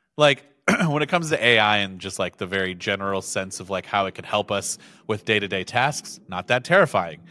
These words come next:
When it comes to A I, like, replacing jobs and,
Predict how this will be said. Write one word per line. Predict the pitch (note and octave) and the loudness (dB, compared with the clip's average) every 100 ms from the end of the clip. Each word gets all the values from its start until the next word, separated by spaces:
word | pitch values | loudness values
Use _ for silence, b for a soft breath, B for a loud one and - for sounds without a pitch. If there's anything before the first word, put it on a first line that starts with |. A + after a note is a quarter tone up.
| B B B | B B B
When | - A2 | -4 -4
it | |
comes | B2+ A2+ - | -2 -4 -4
to | A#2 | -2
A | A2 G#2 | 2 4
I, | G#2 G#2 | 4 2
like, | F#2+ G#2 | -2 -4
replacing | G2+ G2 F2+ F#2 | -4 -4 -6 -8
jobs | F#2+ B2+ B2 A#2 A2 G#2 A2 | 2 4 6 6 4 0 -4
and, | G2 F#2 G#2 | -4 -6 -12